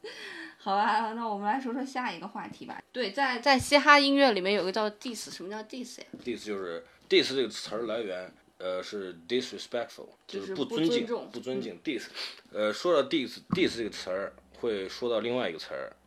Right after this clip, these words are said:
Speaker 1: 嗯。
Speaker 2: 跟这个紧密联系，叫 beef。
Speaker 1: beef。
Speaker 2: 就是牛肉，我们说，我们所说的牛肉。比如说，你跟我之间有仇恨，
Speaker 1: 嗯。
Speaker 2: 就是你跟我，你跟我之间有，有矛盾，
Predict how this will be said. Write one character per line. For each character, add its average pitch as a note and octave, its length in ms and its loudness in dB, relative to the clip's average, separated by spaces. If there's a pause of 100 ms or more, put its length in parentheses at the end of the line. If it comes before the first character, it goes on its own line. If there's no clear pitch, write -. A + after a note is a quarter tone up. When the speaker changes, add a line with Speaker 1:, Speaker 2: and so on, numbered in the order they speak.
Speaker 1:
嗯。 G3 100 -6
Speaker 2:
跟 G#2+ 80 -2
这 G#2+ 60 -2
个 G#2 140 -2 (120)
紧 F2 160 -8
密 F2 100 -4
联 F2+ 140 -4
系， G#2 80 -8
叫 G2+ 100 -2
beef。 F2+ 360 -4 (760)
Speaker 1:
beef。 A3 220 -8 (180)
Speaker 2:
就 A2+ 100 0
是 G2 60 2
牛 F#2+ 180 4
肉， B2 80 6
我 D#2 140 0
们 F2+ 80 -6
说， A#2+ 320 2
我 F2+ 100 -6
们 A2+ 80 -6
所 G#2+ 140 -6
说 A2 100 0
的 G2+ 80 -4
牛 F2 160 -4
肉。 G2+ 180 -6 (300)
比 G#2 80 -4
如 A#2+ 100 6
说， C3+ 320 8 (220)
你 F#2+ 140 -4
跟 C#3 120 8
我 E2+ 280 0
之 G#2 120 -4
间 G#2+ 280 0 (340)
有 F2+ 140 -6
仇 - 240 -4
恨， A#2 180 -4 (260)
Speaker 1:
嗯。 G3 240 -8
Speaker 2:
就 F#2+ 120 -8
是 F2 60 -6
你 E2 140 -6
跟 G#2 140 0
我， C2+ 220 -4
你 F#2 100 -2
跟 A2+ 100 0
我 A2 100 2
之 G2 100 -2
间 A2 100 0
有， E2 160 -2
有 E2 120 -8
矛 D#2+ 160 -4
盾， E2 200 -6